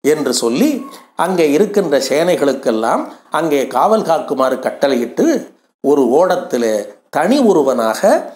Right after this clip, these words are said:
அங்கே புறப்பட்டு குகன் பரதன் இருக்கின்ற இடத்தை அடைந்தான் என்று சொல்லுகின்றார். அப்படி அடைந்த உடனே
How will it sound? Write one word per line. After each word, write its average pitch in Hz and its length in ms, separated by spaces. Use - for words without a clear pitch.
அங்கே 139 380
புறப்பட்டு 127 580
குகன் 127 340
பரதன் 160 400
இருக்கின்ற 135 440
இடத்தை 127 420
அடைந்தான் 117 580
என்று 120 220
சொல்லுகின்றார். 117 640
அப்படி 214 360
அடைந்த 262 440
உடனே 170 380